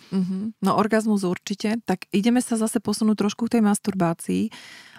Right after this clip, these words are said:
v tejto súvislosti mi napadlo, eh, opäť nadviažem teraz, čo si povedala v poslednom, eh, v posledných vetách, že,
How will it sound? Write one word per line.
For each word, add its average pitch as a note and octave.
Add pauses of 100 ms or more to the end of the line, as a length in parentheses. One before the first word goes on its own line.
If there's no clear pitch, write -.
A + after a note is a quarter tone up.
(400)
v F3
tejto G#3+
súvislosti A3
mi G#3
napadlo, G3 (300)
eh, E3+
opäť G3+
nadviažem G3
teraz, F#3+
čo -
si F#3+
povedala F#3
v -
poslednom, F#3 (120)
eh, F3+
v F3+
posledných F#3+
vetách, F#3
že, F#3